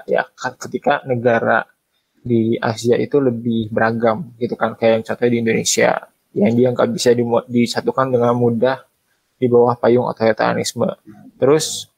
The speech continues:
eh, kedua, meskipun, eh, tadi kita bicara Asian values atau gimana, menurut gue negara-negara Asia harus diberi kesempatan itu untuk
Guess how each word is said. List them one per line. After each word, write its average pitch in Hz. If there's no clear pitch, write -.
eh, 123
kedua, 123
meskipun, 135
eh, 123
tadi 135
kita 147
bicara 117
Asian 120
values 113
atau 123
gimana, 117
menurut 127
gue 160
negara-negara 120
Asia 135
harus 120
diberi 127
kesempatan 120
itu 123
untuk -